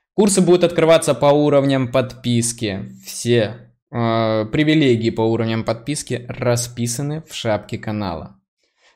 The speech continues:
На данный момент там располагается два абсолютно завершенных новых курса. Это курс по Ренге.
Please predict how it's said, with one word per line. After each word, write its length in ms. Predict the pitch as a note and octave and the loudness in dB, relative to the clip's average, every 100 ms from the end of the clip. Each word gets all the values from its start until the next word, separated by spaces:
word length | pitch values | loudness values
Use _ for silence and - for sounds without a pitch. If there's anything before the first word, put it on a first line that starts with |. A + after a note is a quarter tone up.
| - | -2
На 120 | C3+ | 2
данный 320 | D#3+ A3+ A3 | 4 4 4
момент 500 | G3 E3+ D#3 D#3 D#3 | 4 4 4 2 0
там 180 | - D3 | 2 2
располагается 840 | C#3+ - C#3+ C#3+ D3 C#3+ C3+ C3+ | 0 0 0 2 4 4 2 -2
два 540 | - B2 A#2 G#2+ B2+ G3 | -2 -6 -4 4 4 4
абсолютно 600 | G3 F3+ E3+ D#3+ D#3 C#3 | 2 -2 0 0 0 0
завершенных 680 | B2 C3 B2 B2+ D3 E3 C3+ | 0 0 0 0 2 0 0
новых 420 | B2 B2 A#2+ A#2+ | 2 2 0 -2
курса. 440 | A#2 G#2 - - _ _ _ | -4 -4 -8 -14 _ _ _
Это 540 | - E3+ E3+ G#2 - - - | 2 4 4 0 -4 -14 -8
курс 280 | D3+ C#3 A#2+ | -2 -2 -2
по 400 | - C3 B2 - | -4 0 2 0
Ренге. 720 | B2+ B2 A2+ A2+ A2+ B2 F2+ | -2 0 2 0 -2 -4 -6